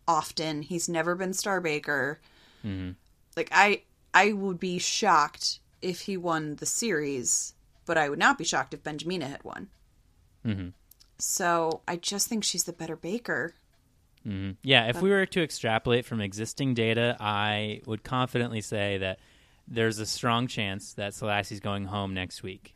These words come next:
Speaker 1: Yes.
Speaker 2: Whereas if the case were flipped and it was Benny instead of Selassie, I would say, "I'm not sure who's gonna go home."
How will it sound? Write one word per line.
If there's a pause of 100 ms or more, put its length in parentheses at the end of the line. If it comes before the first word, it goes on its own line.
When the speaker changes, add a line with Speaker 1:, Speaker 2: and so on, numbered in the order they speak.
(160)
Speaker 1:
Yes.
Speaker 2:
Whereas
if
the
case
were
flipped
and
it
was (320)
Benny
instead
of
Selassie, (340)
I
would
say,
"I'm
not
sure
who's
gonna
go
home."